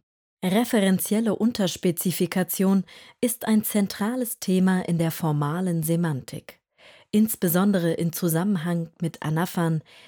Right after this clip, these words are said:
Scopus-Phänomenen und Ambiguitäten in natürlichen Sprachen. In der computerlinguistischen Verarbeitung spielt sie eine wichtige Rolle bei der Auflösung von Koreferenzen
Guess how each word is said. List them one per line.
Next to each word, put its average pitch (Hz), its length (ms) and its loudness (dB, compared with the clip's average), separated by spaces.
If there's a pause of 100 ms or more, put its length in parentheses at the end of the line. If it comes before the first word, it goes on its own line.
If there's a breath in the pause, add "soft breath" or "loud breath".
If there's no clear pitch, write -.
(160 loud breath)
Scopus-Phänomenen 180 1300 0 (300 loud breath)
und 170 280 -2
Ambiguitäten 170 1120 -2
in 160 160 -2
natürlichen 156 680 -4
Sprachen. - 680 -10 (1000 loud breath)
In 208 120 4
der 220 120 4
computerlinguistischen 185 1400 0
Verarbeitung 175 800 0 (320 loud breath)
spielt - 340 -4
sie - 140 0
eine 196 280 2
wichtige 247 400 -2
Rolle 170 340 -2
bei 180 140 -2
der 175 220 -4
Auflösung 165 640 -2
von 202 240 -4
Koreferenzen 160 1000 0